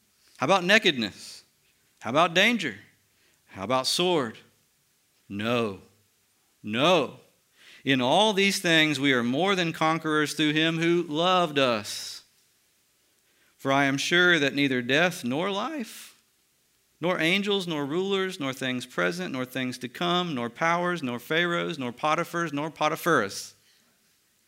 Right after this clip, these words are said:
nor height, nor depth, nor anything else in all creation will be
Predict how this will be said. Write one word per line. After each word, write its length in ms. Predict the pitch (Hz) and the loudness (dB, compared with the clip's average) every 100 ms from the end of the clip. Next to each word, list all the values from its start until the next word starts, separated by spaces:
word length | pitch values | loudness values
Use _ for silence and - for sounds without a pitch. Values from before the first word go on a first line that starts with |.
| _ _ _ _ _ _ _ _ - | _ _ _ _ _ _ _ _ -8
nor 120 | 110 | 2
height, 260 | 147 175 | 2 2
nor 120 | 135 120 | 0 0
depth, 360 | 135 160 - | 2 2 0
nor 100 | 120 | 0
anything 440 | 127 165 160 147 135 | 2 2 2 0 2
else 240 | 135 131 | 0 -2
in 80 | 107 | -2
all 180 | 120 135 | -2 -2
creation 720 | 120 110 120 117 113 110 110 | -2 0 0 -2 -6 -6 -2
will 420 | 160 170 175 175 | -2 0 -2 -4
be 480 | 143 147 165 165 | -2 -2 -2 -6